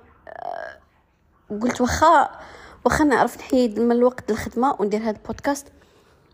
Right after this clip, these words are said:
غادي نديرو because بغيت، آه، I really بغيت، آه، ن-، نهضر معاكم. So هاد البودكاست is special because <clears throat> ل-، الموضوع، المواضيع جايين من عندكم because نتوما اللي سولتوني اسئله.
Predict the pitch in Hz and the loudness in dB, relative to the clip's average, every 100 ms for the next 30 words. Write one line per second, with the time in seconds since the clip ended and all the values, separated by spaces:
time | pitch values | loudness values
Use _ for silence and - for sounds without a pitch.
0 | _ _ _ _ _ 214 214 208 185 175 | _ _ _ _ _ -2 2 2 2 -2
1 | - _ _ _ - 220 214 - 240 220 | -8 _ _ _ -6 -6 -6 0 4 6
2 | 220 208 - - _ _ _ _ _ _ | 4 0 -4 -14 _ _ _ _ _ _
3 | _ _ 202 214 233 226 - 208 202 - | _ _ -10 2 2 2 0 0 2 0
4 | - 214 240 247 208 220 214 214 214 196 | -2 2 2 2 0 2 0 0 0 0
5 | - - - 196 - 76 214 220 214 202 | -2 -4 -4 -6 -8 -8 -6 2 2 2
6 | 185 185 180 _ _ _ _ _ _ _ | -2 -6 -14 _ _ _ _ _ _ _
7 | _ - - 233 240 254 247 294 - 370 | _ -20 -2 4 6 4 0 -2 2 0
8 | 339 269 - 190 - 220 190 254 - - | 2 -2 0 0 4 4 4 0 -16 -20
9 | - - 240 - - 320 262 226 - - | -18 -6 -6 -4 2 4 4 2 -6 -10
10 | - 247 240 - 240 247 214 202 - - | -2 -2 -2 -4 0 2 0 -4 -18 -20
11 | _ - 226 208 165 214 240 240 247 339 | _ -2 2 2 2 0 2 2 4 2
12 | - - - - 220 226 247 294 208 247 | 2 -10 -16 -6 2 4 6 6 4 4
13 | 220 214 202 160 190 - 320 240 214 208 | 6 6 4 2 0 2 0 2 0 -2
14 | 208 226 233 220 202 190 190 180 - - | -2 -2 -2 -2 -4 -4 -6 -8 -10 -16
15 | - 165 | -16 -16